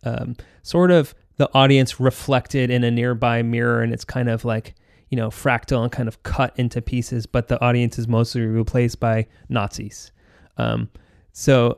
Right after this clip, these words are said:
uh, it, it's a, a beautiful image, and it says a lot. Um, again, a little on the nose, but I,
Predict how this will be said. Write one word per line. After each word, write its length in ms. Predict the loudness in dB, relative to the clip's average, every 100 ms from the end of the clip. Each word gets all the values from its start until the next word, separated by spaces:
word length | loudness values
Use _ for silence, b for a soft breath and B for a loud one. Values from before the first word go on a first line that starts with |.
| -4
uh, 280 | -4 -4 -6 -12 b -2
it, 140 | -2 -2 -8 -18 _ -2
it's 280 | -2 -2 0
a, 240 | 2 2 0
a 60 |
beautiful 600 | -2 2 4 2 0 -2 2
image, 400 | 4 2 2 -2
and 100 | -2
it 120 | 0
says 200 | 2 2
a 80 | 2
lot. 360 | 2 2 0 -2
Um, 440 | -2 0 -2 -6 _ -8
again, 340 | -2 2 2
a 60 | 4
little 240 | 2 2
on 160 | 2 2
the 80 | 2
nose, 300 | 2 2 0
but 240 | -2 -2 0
I, 280 | -2 -2